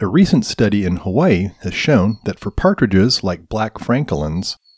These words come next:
most seeds they consume don't survive passage through their gut, so they likely don't contribute much to the spread of invasive plant species here.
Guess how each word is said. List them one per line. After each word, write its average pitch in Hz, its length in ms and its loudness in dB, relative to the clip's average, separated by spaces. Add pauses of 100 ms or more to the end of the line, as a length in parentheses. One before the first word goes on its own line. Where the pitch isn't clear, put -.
most 139 300 0
seeds 147 380 -6
they 151 140 2
consume 147 640 -2 (200)
don't 147 260 4
survive 107 500 2
passage 131 560 -4
through 92 180 -2
their 76 260 -6
gut, 143 280 0 (260)
so - 140 -4
they 95 120 0
likely 104 420 0 (140)
don't 156 280 4
contribute 127 560 2
much 92 540 0
to - 80 -6
the 87 80 -4
spread 98 340 -2
of 87 80 -4
invasive 85 640 -4
plant 92 340 -2
species - 600 -8
here. 80 260 -2